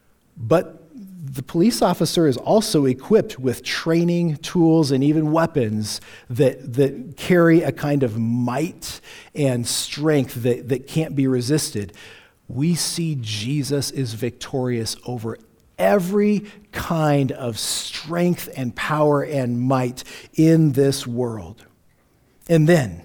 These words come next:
verse twenty-six, look at this. "The last enemy to be defeated is death."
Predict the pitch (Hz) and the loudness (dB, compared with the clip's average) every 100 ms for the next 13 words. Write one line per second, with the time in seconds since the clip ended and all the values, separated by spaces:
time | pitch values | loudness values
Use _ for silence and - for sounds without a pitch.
0 | - - 139 - - 151 135 131 101 - | -18 -2 -2 -2 -4 -2 0 -2 -6 -8
1 | 131 131 - 120 - - 131 123 127 135 | -6 -4 -2 -2 -4 -2 0 0 0 0
2 | 151 170 175 - - 151 147 143 147 143 | 0 0 0 -2 -4 0 2 2 2 0
3 | 120 101 131 113 113 - 135 135 135 135 | -6 -2 -2 -2 -8 -6 -4 -2 0 0
4 | 135 - - - - 131 120 110 104 92 | -4 -16 -20 -20 -6 -2 -2 -2 -6 -8
5 | - - 113 98 98 - - - | -14 -16 -12 -10 -10 -12 -16 -18